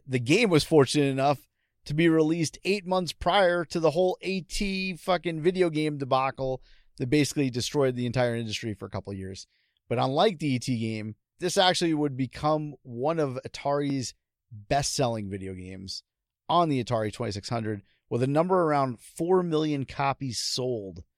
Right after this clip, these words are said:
And, uh, it was the most popular video game for the next fifteen months after its release in April twentieth of nineteen eighty-two, and it became the catalyst for side-scrolling games moving forward.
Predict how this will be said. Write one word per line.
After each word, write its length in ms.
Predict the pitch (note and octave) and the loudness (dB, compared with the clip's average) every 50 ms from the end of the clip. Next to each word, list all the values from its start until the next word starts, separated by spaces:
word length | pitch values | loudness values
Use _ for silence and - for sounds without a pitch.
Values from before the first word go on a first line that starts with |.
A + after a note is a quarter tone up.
| _ _ _ _ _ _ _ _ _ _ _ _ _ _ _ _ _ - | _ _ _ _ _ _ _ _ _ _ _ _ _ _ _ _ _ -10
And, 380 | G#2+ G2+ G2+ G#2 A2 G#2 G2+ G#2 | -8 -6 -4 -4 -4 -4 -4 -4
uh, 260 | G#2 G#2 G#2 G#2 G#2 A2 | -2 -2 -4 -4 -6 -6
it 60 | A2+ | -6
was 180 | A2+ A#2 A2 G2+ | -6 -6 -4 -2
the 80 | A#2 | -2
most 360 | A2+ A#2 B2 D3 D#3 - - - | 0 2 2 2 0 0 -4 -10
popular 540 | - - D#3 D#3+ - - F#3+ E3 E3+ D#3 | -8 -4 -4 -4 -2 -2 -2 -2 0 -2
video 300 | C#3 A#2+ C3+ C#3 D3 D3 | 0 -2 -2 0 2 0
game 300 | C#3 B2 C3 C3+ C#3+ C#3 | 0 0 -2 -2 -4 -4
for 160 | B2+ - B2+ A#2 | -6 -6 -4 -4
the 100 | A2+ A2 | -2 -2
next 540 | A2+ A#2 C#3 D3+ - - - - - - _ _ _ _ _ _ _ _ _ | -2 -2 -2 -4 -4 -6 -8 -10 -10 -14 _ _ _ _ _ _ _ _ _
fifteen 800 | _ _ - - G3 G3+ - - - - G#3 G3+ F#3+ F3+ D#3+ C#3 | _ _ 4 6 6 6 4 -2 -10 -6 -4 -2 -2 -2 -2 2
months 560 | C3 D3 E3+ D#3 A2 - - - - - - - _ _ | 4 4 4 4 2 -2 -6 -6 -6 -8 -10 -12 _ _
after 400 | - C3 C3+ C3 - - B2+ A#2+ | -2 0 0 0 0 0 -2 -2
its 160 | A2 - - | -2 -2 -4
release 460 | - A#2 G#2+ A#2 A#2+ A#2+ A#2 - - C3+ | -4 -4 -4 -2 -2 -2 -4 -4 -6 -6
in 100 | B2+ A#2 | -6 -6
April 340 | A2+ A#2 G#2+ G#2+ A2 G#2+ G2 | -6 -6 -6 -6 -8 -10 -10
twentieth 500 | - - B2 B2 B2 B2 A#2+ A#2 - - | -10 -6 -6 -4 -2 -4 -4 -6 -6 -8
of 100 | A2 G2+ | -8 -8
nineteen 300 | G#2 A2 A2 G2+ A2+ A#2 | -6 -6 -6 -6 -6 -8
eighty-two, 440 | A2+ G2+ - C3+ D3 D#3 D3+ C#3+ - _ _ - _ _ _ _ _ _ _ - | -8 -8 -6 -4 -2 -2 -2 -2 -4 _ _ -20 _ _ _ _ _ _ _ -4
and 120 | C3 C#3 | -2 -2
it 60 | C#3+ | -2
became 320 | C#3 C3+ - E3 D#3 D3+ C#3 | -2 0 2 2 4 4 2
the 100 | B2 B2+ | 0 -4
catalyst 960 | - - - - - D#3 D#3+ D3+ B2+ G2+ F#2 E2+ - - - - - - - _ _ _ _ _ | -4 -6 -6 -2 0 0 0 0 0 -4 -6 -8 -8 -6 -6 -6 -8 -10 -18 _ _ _ _ _
for 160 | - - C3+ | -4 -2 -2
side-scrolling 1300 | - - - - F3 D#3+ F3 F#3 F#3+ F3 C#3+ - - - - - D#3+ E3+ F3 F3 F#3 F#3 F3+ E3+ D#3+ D3 A#2+ | 0 0 0 2 4 4 6 6 4 4 2 0 -2 -4 -2 0 2 4 4 4 4 2 2 2 0 -2 2
games 680 | A2 C3 D3 F3+ G#3+ G3 C#3+ G2+ F2 - - - - | 2 4 4 4 4 2 2 0 -2 -6 -8 -6 0
moving 320 | B2+ C3 D3+ D3 D#3 D3+ | 2 2 2 4 2 0
forward. 420 | B2 - D#3+ E3+ F3 D3 A2 G2 | 2 6 6 6 8 6 4 2